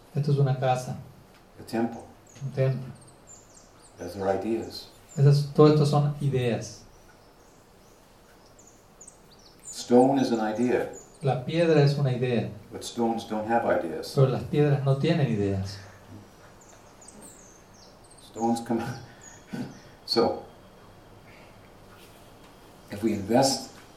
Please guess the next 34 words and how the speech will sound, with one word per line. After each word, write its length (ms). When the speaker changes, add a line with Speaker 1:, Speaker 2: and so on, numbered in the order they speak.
Speaker 2:
consciousness 580
in 140
matter, 480
Speaker 1:
Entonces, 340
si 60
Speaker 2:
matter 180
Speaker 1:
nosotros, 240
Speaker 2:
takes 180
shapes. 360
Speaker 1:
si 160
nosotros 380
invertimos 580
conciencia 920
en 140
la 80
materia, 600
la 120
materia 520
toma 260
forma. 400
Speaker 2:
If 80
you 60
invest 420
consciousness 560
in 80
consciousness, 840
Speaker 1:
Y 40
si 120
tú 100
inviertes 420
conciencia 680
en 60
la 140
conciencia, 800